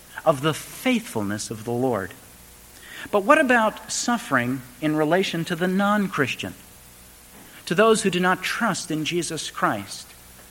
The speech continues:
What is communicated through the various sufferings of life? Well, what is communicated, Paul tells us, is a proof, a sign of destruction,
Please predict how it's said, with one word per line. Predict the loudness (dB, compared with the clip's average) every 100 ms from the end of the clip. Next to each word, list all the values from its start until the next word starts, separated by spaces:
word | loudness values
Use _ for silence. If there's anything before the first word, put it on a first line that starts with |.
| -20 -20 -20 -20 -16
What | 0 2 4
is | 2 -2
communicated | 0 2 4 6 6 6 4 -2 -2 -10 -16 -20 -20 -20 -20 -20 -20 0
through | 4 4
the |
various | 4 4 4 2 -2 -4
sufferings | -6 -2 -2 0 0 0 -2
of | -6 -2
life? | 0 0 -4 -16 -20 -20 -20 -20 -20 -20 -20 -20 -20 -4
Well, | 2 4 4 -2
what | 0 0
is | 0 -2
communicated, | -2 2 2 2 -2 -2 -4 -4
Paul | -2 -2 -2
tells | -2 0 0 -2
us, | -6 -8 -12 -16 -20 -20 -20 -20 -20 -20 -20 -20 -20 -20 -20 -20 -20 -20 -20 -14
is | -10
a | -10
proof, | -12 -6 -4 -6 -12 -14 -10
a | -10
sign | -8 -6 -4 -4 -4 -8 -14 -20 -20 -20 -20 -20 -20 -20 -20 -20 -20 -20 -20 -20 -16
of | -14
destruction, | -10 -10 -6 -4 -4 -4 -6 -8